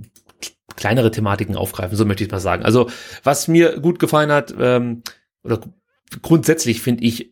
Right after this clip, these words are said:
macht Fabian Bredlow einen richtig guten Eindruck. Also die, die Partien, die er zuletzt gezeigt hat, auch im Trainingslager gegen Liverpool, äh,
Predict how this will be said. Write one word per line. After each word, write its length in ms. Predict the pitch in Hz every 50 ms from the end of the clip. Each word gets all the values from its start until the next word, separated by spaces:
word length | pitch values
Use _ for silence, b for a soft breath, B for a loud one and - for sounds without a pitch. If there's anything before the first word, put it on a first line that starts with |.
| _ _
macht 220 | - 123 123 -
Fabian 420 | - - 127 139 147 151 139 123 113
Bredlow 600 | 113 120 139 135 135 139 139 139 135 123 - - -
einen 480 | - - - - - - - - -
richtig 280 | 117 156 151 - - -
guten 240 | - 135 113 113 110
Eindruck. 320 | 104 104 104 98 95 -
Also 160 | 107 101 113
die, 380 | 107 117 117 117 120 117 117 B B B B B B B
die 220 | 120 117 113 113
Partien, 400 | 113 - 123 117 - 165 180 180
die 140 | 160 165 156
er 100 | 143 139
zuletzt 380 | - - 143 147 - - - -
gezeigt 340 | 120 - 147 139 143 143
hat, 140 | - 143 135
auch 200 | - 139 135 131
im 180 | 135 123 120 113
Trainingslager 680 | - 143 160 175 160 - - 139 135 135 139 135 135
gegen 300 | 120 113 117 117 117 120
Liverpool, 640 | 123 151 151 147 117 - - 131 131 135 135 135 135 B B B B B B B B
äh, 380 | - 117 113 110 110 113 110